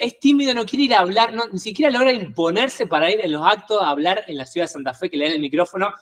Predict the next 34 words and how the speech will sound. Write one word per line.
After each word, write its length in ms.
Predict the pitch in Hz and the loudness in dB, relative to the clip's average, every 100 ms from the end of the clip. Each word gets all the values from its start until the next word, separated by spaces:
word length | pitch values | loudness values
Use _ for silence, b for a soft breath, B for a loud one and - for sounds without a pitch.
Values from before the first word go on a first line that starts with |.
| B _ | B _
como 240 | 156 165 | -2 0
delegado 600 | 151 143 147 180 208 208 | 2 2 4 4 4 2
del 260 | 160 190 - _ _ _ - | 2 0 -2 _ _ _ -6
el 120 | 135 | -4
departamento 680 | 143 147 143 160 208 214 151 | 0 0 0 -2 -2 -2 -2
con 160 | 147 | -2
más 140 | 175 202 | -2 -4
afiliado 460 | - 151 202 226 | -6 -2 2 2
de 80 | 156 | 2
la 140 | 135 | -2
provincia 560 | 120 135 196 233 - 151 | -4 -4 -4 -6 -4 -4
de 60 | 120 | -4
Santa 260 | 127 127 | -8 -8
Fe, 180 | - 269 | -2 0
porque 240 | 143 120 | 0 -6
Rosario 320 | 113 117 190 160 | -8 -4 -2 -2
es 60 | |
más 100 | 127 | -2
grande 280 | 214 214 127 | -2 -2 -4
que 60 | 120 | -6
el, 180 | - _ _ _ | -8 _ _ _
que, 380 | 131 123 135 - | -4 -2 -4 -8
que 140 | 117 | -4
el 180 | 120 127 | -4 -2
departamento 340 | 117 127 135 | -2 -2 -2
de 60 | 127 | -2
la 80 | 120 | 0
capital. 280 | 120 127 - b b b | 0 -2 -4 b b b
O 80 | 175 | -2
sea, 160 | 208 | 0
por 140 | 190 262 | 2 0
eso 180 | 233 | 0
realmente 400 | 208 254 269 214 214 | 0 2 2 0 -2
esta, 380 | - 254 254 | 2 0 0